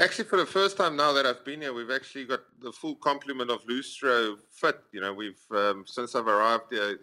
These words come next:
I think the initial plan when I arrived was to sort of do a rotation of all the loose forwards 'cause we've got quite a lot of depth.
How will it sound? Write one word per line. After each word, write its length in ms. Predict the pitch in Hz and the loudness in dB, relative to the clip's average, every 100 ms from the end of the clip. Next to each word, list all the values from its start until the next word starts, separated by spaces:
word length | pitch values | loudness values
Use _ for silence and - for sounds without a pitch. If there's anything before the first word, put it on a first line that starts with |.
| - | -8
I 60 | 107 | -8
think 140 | 127 - | -10 -10
the 220 | 107 101 | -8 -8
initial 320 | 113 123 - 117 | -8 -10 -6 -6
plan 320 | 120 120 120 | 0 2 2
when 100 | 107 | 0
I 100 | 101 | 2
arrived 340 | 98 104 101 107 | 4 2 0 -6
was 180 | 95 - | -18 -20
to 60 | |
sort 240 | - - 120 | -16 -12 -12
of 100 | 98 | -8
do 160 | 120 110 | -6 -2
a 40 | |
rotation 640 | 104 101 120 110 110 117 104 | -2 -2 -2 -4 -4 -8 -8
of 120 | 98 | -6
all 200 | 107 107 | -6 -4
the 100 | 101 | -4
loose 260 | 107 107 | -6 -10
forwards 280 | - 110 101 | -6 -6 -4
'cause 140 | - 101 | -8 -12
we've 100 | 104 | -2
got 220 | 104 - | -2 -2
quite 180 | - 120 | 0 2
a 40 | 110 | 4
lot 140 | 98 | 2
of 120 | 92 | 2
depth. 400 | - 107 - - | 2 0 0 -20